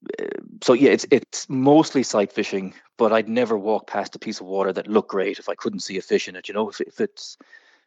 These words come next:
yeah, you, you'll, you'll pick up a lot of fish on the blind.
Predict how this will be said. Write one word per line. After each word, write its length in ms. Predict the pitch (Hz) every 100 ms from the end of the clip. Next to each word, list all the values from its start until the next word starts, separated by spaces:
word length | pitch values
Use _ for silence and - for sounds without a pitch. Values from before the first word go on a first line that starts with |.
| _
yeah, 100 | 82 82
you, 160 | 107 -
you'll, 240 | 104 107
you'll 140 | 113
pick 180 | 101 -
up 80 | 101
a 40 |
lot 160 | 95 95
of 80 | 90
fish 240 | - -
on 80 | 92
the 80 | 90
blind. 420 | 92 87 82 -